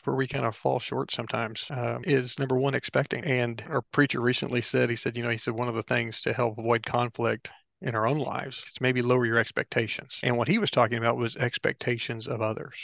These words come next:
And what he meant by that was not necessarily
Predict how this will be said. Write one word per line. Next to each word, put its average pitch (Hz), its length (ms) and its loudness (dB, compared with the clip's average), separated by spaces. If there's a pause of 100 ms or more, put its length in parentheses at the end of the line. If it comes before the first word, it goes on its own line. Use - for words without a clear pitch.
And 117 460 4
what 131 100 6
he 113 100 -2
meant 180 280 2
by 113 160 0
that 107 260 0
was 113 320 -2
not 139 140 0
necessarily 120 840 -2